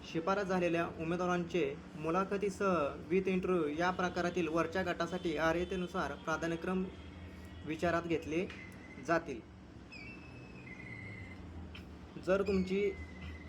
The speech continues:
एकदा निवड झालेली असेल, तर त्या गटाच्या वरच्या गटासाठी तुम्हाला,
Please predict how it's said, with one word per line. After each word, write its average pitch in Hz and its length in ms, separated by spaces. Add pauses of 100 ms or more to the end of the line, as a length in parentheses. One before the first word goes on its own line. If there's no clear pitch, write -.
(600)
एकदा 165 220
निवड 185 260
झालेली 180 300
असेल, 180 640 (100)
तर 190 120
त्या 185 340 (100)
गटाच्या 180 380
वरच्या 185 320
गटासाठी 180 560
तुम्हाला, 180 640